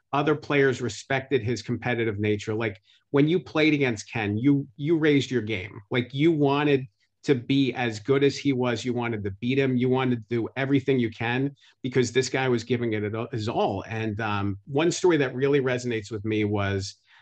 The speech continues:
the nineteen ninety-nine National League Divisional Series, Braves Astros. And the Astros had the bases loaded in extra innings. All they had to do was score a run. They would have won the game. And Tony Eusebio was up,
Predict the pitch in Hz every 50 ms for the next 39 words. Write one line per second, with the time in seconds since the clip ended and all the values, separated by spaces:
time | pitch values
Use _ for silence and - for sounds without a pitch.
0 | _ _ - 120 120 117 123 123 147 156 156 - - 165 151 139 131 135 131 127
1 | 127 120 110 107 104 104 104 101 101 101 98 98 - _ _ - 123 120 117 127
2 | 131 131 - - 143 139 131 123 127 117 110 113 110 101 120 107 104 104 - -
3 | 110 107 104 101 101 95 98 107 - 110 113 113 120 120 113 - 110 101 101 101
4 | 98 - - 107 107 104 104 104 104 101 101 - - _ _ _ _ _ _ _
5 | _ _ _ _ _ 120 117 110 110 110 107 107 107 110 107 101 101 120 120 117
6 | - 113 113 123 135 143 143 - 170 151 135 - 143 127 123 127 113 107 101 123
7 | 120 127 131 - - 143 127 123 123 123 117 117 117 113 117 113 113 113 117 -
8 | - _ _ _ _ _ _ _ - 120 113 110 123 120 - - 131 - - 117
9 | 107 104 104 104 101 98 - - - _ _ - 127 131 135 143 139 123 127 123
10 | 131 120 113 - - - 120 113 107 101 104 107 107 104 104 104 104 104 101 98
11 | 95 98 101 101 101 104 95 90 95 95 95 95 98 98 - _ _ _ _ _
12 | _ _ _ _ _ _ 113 110 107 104 104 107 107 104 107 104 107 - _ _
13 | _ _ _ _ _ _ - - - 135 143 147 151 151 151 135 - - 135 120
14 | 120 117 113 104 101 95 98 101 95 107 92 92 98 -